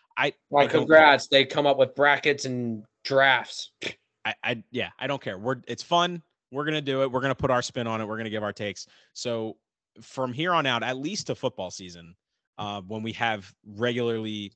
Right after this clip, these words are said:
Speaker 1: scheduled shit that we like to talk about happening every week,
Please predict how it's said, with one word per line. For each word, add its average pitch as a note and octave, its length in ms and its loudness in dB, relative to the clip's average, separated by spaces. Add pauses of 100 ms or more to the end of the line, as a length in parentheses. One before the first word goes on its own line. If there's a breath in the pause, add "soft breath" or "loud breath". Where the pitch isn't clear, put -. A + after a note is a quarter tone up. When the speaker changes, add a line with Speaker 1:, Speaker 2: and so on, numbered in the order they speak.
(100)
Speaker 1:
scheduled G#2 380 -8
shit A#2 200 -6
that G#2 100 -12
we A2 300 -6
like G#2+ 240 -6
to F2+ 60 -16
talk G#2 200 -6
about A#2 240 -4 (340)
happening C3+ 400 -2
every D3 180 -6
week, D3+ 280 -10